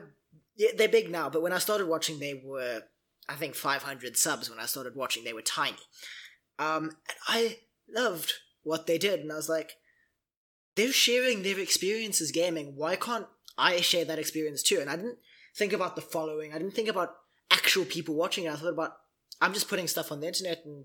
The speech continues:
people can watch it if they want. I'm probably not going to get anyone watching it." And back then, there was a little bit of viewership, but I was a bit disconnected from my following because I was a, what, fifteen-year-old, fourteen-year-old kid,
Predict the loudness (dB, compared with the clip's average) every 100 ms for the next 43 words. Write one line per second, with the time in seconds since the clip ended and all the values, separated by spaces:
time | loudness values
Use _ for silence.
0 | _ -4 -4 -4 -2 -2 -2 -2 -2 -2
1 | -2 0 0 0 -2 -4 -4 -8 -8 -6
2 | -4 -4 -6 -4 -4 -4 -6 -12 -20 -20
3 | -20 -20 _ _ 2 4 4 2 2 0
4 | 0 -6 -12 _ _ -4 0 2 2 2
5 | 0 -2 0 2 0 2 0 2 0 0
6 | -4 2 4 2 0 0 0 0 -2 -2
7 | -4 -2 -2 0 -4 -6 -8 -4 -4 -2
8 | -2 -2 -6 -10 _ _ _ _ _ _
9 | _ _ _ _ _ _ _ _ _ -8
10 | -8 -8 -12 -10 -6 -4 -4 -6 -6 -6
11 | -6 -8 -10 -4 -2 -2 -6 -8 -8 -4
12 | -4 -4 -6